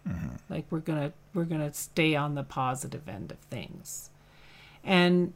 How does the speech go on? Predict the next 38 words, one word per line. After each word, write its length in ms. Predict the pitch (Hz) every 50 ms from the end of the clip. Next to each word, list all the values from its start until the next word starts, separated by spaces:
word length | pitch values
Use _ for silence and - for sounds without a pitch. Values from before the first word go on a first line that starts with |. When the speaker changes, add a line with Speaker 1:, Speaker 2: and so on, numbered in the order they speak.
| -
Speaker 2:
under 320 | - 214 226 247 240 269 247
promise 540 | - - 240 233 226 220 220 220 214 - 214
and 100 | 185 185
over 320 | - 185 185 175 190 190
deliver. 640 | 170 185 180 170 165 160 151 143 147 135 127 127 127 - - - - - - - -
Speaker 1:
That's 220 | - - 101 147
a 60 | 135
nice 260 | 123 104 90 90 - -
quote. 360 | - - 95 104 113 - - - - - - -
Speaker 2:
I 140 | 185 185
love 320 | 180 170 170 165 165 151 -
that. 540 | 151 139 135 127 123 - - - 190 - -
Do 200 | 208 233 247 254
what 180 | 269 262 220
you 100 | 247 247
say 240 | 240 - - 240 220
you'll 240 | 220 220 214 208 202
do 320 | 180 190 175 165 165 165
and 160 | 160 160 170
keep 280 | 170 - 233 226 214 -
your 160 | 247 233 233
word. 460 | 202 180 170 156 147 139 143 156 - - - - - - - - - - -
And 180 | - 190 185 185
if 240 | 180 180 180 -
the 200 | - 185 170 170
unexpected 760 | 170 185 202 220 226 214 - - 220 202 196 - - - 196 190
arises, 720 | 190 185 185 175 170 165 170 170 165 175 175 175 170 -
make 200 | 170 156 - -
sure 320 | - - - 247 247 254
the 160 | 226 240 226 214
other 200 | 208 190 202 190
person 460 | 196 - 190 175 180 - - 190 175
knows. 240 | 160 143 143 147 - - - -
I 180 | - 196 208
was 200 | 220 226 240 220
supposed 420 | - - 208 196 214 202 202 202 -
to 80 | 202
bring 540 | 185 170 185 185 185 185 185 180 180 180 175